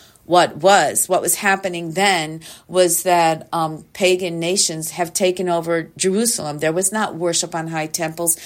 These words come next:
but Ezekiel is seeing a vision that fourteen years after this city was destroyed, twenty-five years after the people were in exile, this, he sees this vision.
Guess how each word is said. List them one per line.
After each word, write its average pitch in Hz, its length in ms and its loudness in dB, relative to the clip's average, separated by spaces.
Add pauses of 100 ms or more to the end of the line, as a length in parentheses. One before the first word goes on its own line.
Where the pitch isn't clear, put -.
(240)
but 185 140 2
Ezekiel 185 560 -2
is 165 200 0
seeing 175 460 -4
a - 80 -2
vision 165 520 -2
that 156 380 -4
fourteen 185 460 -4
years 175 240 -4
after 165 180 -6
this 160 220 -4
city 165 220 -4
was 160 160 -4
destroyed, 165 500 -2
twenty-five 160 640 -6
years 156 240 -8
after 151 160 -10
the 135 80 -10
people 160 340 -8
were 151 120 -8
in 156 140 -10
exile, 151 560 0 (320)
this, - 440 0
he 175 200 -8
sees 170 360 -2
this 160 180 -6
vision. 170 500 -6